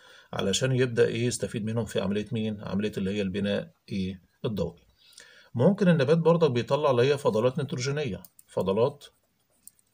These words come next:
نيتروجينية. الفضلات اللي هو طلعها ديت أهو ممكن يستخدمها في بناء مين؟ في بناء اللي هي البروتين.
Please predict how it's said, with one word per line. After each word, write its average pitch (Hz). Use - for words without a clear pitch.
نيتروجينية. 120
الفضلات 139
اللي 147
هو 156
طلعها 139
ديت 131
أهو 131
ممكن 127
يستخدمها 110
في 113
بناء 113
مين؟ 113
في 110
بناء 101
اللي 101
هي 107
البروتين. 113